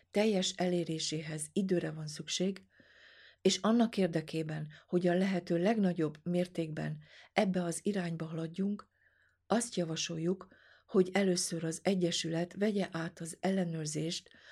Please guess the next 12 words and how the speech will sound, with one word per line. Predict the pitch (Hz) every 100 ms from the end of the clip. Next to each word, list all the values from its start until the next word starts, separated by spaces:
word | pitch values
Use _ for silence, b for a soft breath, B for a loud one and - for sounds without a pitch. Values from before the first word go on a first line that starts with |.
| B B _
a | 160
jelenleg | 160 185 220 170 156 151
létező | 160 165 - 175 175 170 -
összes | - 214 - 185 180 -
idegen | 208 180 160 160
nyelven | 160 165 170 156 156
kiadott | - 185 180 180 - B B B B -
felekezeti | - 180 170 156 151 165 160 160 151 -
könyv | 170 185 202 - b b
és | 208 196 -
folyóirat | 180 165 156 156 156 151
felett. | - 156 156 156 -